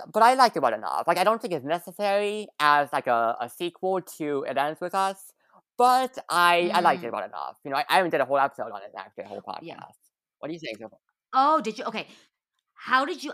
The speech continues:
Speaker 2: I, I like it. Um, I think It Ends With Us, I got through much faster. How did you think It Starts With Us compares to It Ends With Us? I'm curious.
Speaker 1: Uh, I like, I like seeing more of how the story unfolds with the characters and, and It Starts With Us, you know,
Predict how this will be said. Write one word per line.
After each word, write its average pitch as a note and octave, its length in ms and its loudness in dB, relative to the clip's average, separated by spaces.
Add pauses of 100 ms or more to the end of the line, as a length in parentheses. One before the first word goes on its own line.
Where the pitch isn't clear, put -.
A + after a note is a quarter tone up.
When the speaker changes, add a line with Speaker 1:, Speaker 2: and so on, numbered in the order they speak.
Speaker 2:
I, C#4 240 -2
I G#4 140 -2
like G3+ 240 -2
it. G#3+ 200 -4
Um, G3 300 -2
I G#3+ 80 -2
think C#4+ 220 -16
It G3 100 -8
Ends F3 180 -10
With G#3 140 -14
Us, G#3 180 -6
I F3+ 120 -8
got F3+ 200 -6 (380)
through E3+ 200 -12
much D3+ 260 -14
faster. B3+ 500 -12 (220)
How A3+ 180 -2
did C4 140 -6
you D#4+ 80 -8
think A3+ 240 -8
It G#3 100 -14
Starts F#3+ 300 -8
With F#3 100 -18
Us E3+ 140 -10
compares D#3 460 -14
to - 140 -16
It C#3+ 140 -16
Ends C#3 160 -18
With - 160 -18
Us? - 320 -20 (560)
I'm D#3+ 80 -20
curious. D#3+ 260 0
Speaker 1:
Uh, F#3 340 4 (580)
I F3+ 100 2
like, A3 380 4
I D#3+ 120 2
like F#3+ 240 2
seeing F#3 400 -8
more D3+ 260 4
of C#3 220 2
how C#3+ 340 0
the C#3 60 -10
story C#3+ 200 -2
unfolds B2+ 540 -4
with B2 120 -8
the - 60 -16
characters D#3+ 840 0
and, C#3 180 -10 (260)
and C3+ 200 -6
It C3+ 80 -10
Starts C3+ 260 -2
With C#3+ 100 -14
Us, C3+ 400 -2 (140)
you B2 60 -14
know, G#2 200 -4